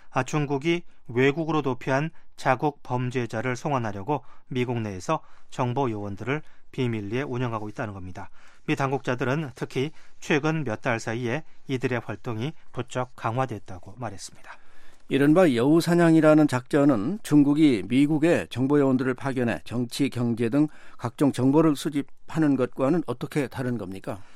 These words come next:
Speaker 1: 네, 여우 작전, 아, 여우 사냥 작전을 위해서 미국에 파견된 중국 요원들은 중국의 사법기관인 공안부 소속의 요원들로 중국 법을 위반해서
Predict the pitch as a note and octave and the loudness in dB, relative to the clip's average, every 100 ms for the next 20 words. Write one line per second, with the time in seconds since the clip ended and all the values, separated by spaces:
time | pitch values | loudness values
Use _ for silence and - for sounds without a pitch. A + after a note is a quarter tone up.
0 | - - - - D#3 C#3 C#3+ F3 D#3 - | -14 -12 -12 -2 2 4 4 4 0 0
1 | F3+ E3 D#3 D3+ D3 - - - C3+ C#3+ | 2 2 2 0 -2 -6 -8 0 4 4
2 | D#3+ - D#3 E3 F3 B2 - E3+ D#3 D3 | 4 0 0 0 -2 -8 -2 0 2 2
3 | C3+ B2+ A#2 - - - - - C3+ C#3+ | 0 -2 0 -2 -2 -8 -16 -4 -2 0
4 | D3 D3 - C#3 B2+ B2 D3+ - B2 C#3+ | 0 0 0 0 2 0 -2 -2 -6 -2
5 | C#3 A#2+ G#2+ G2+ B2+ D#3 - - - - | 0 0 -4 -4 -4 -4 -8 -14 -14 -14
6 | - - D3 C#3+ E3 - D#3+ F#3 E3+ - | -14 -4 -2 2 0 0 2 2 2 0
7 | D3 C3+ B2+ D#3+ F3 - - - C#3 D3 | 0 2 2 0 -2 -8 -12 -2 4 6
8 | D3+ D3 C#3+ - C#3+ C3 B2+ A#2 A2 G#2 | 6 2 -2 -2 -6 -4 -2 -2 -4 -6
9 | G#2 C3+ - - - - - - C#3 E3 | -4 -4 -6 -12 -14 -16 -14 -6 -2 -2
10 | - D3 C3+ C#3+ A#2+ B2 A2+ G#2+ D#3 | 2 2 2 -2 0 -2 -2 -2 -2